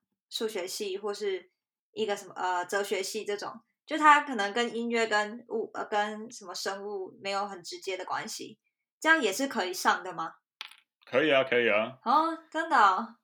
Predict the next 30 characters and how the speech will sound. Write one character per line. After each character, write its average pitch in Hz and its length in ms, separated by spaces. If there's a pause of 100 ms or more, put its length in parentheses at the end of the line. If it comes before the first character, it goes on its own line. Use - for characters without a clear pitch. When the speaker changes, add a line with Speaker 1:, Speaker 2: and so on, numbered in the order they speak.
(540)
Speaker 2:
当 196 140
然， 190 160
我 143 60
觉 143 100
得 139 480 (220)
如 139 160
果 156 160
你 120 560
申 143 260
请， 107 640 (1040)
比 113 160
方 110 180
说， 117 800 (2500)
比 113 120
方 117 160
说， 120 180
如 113 140
果 120 80
你 113 100
申 131 240
请 101 840 (220)
数 147 220
学， - 460 (1900)
可 - 80
能 113 340 (140)
他 123 140
们 117 180
特 160 180
别 113 160
会 113 380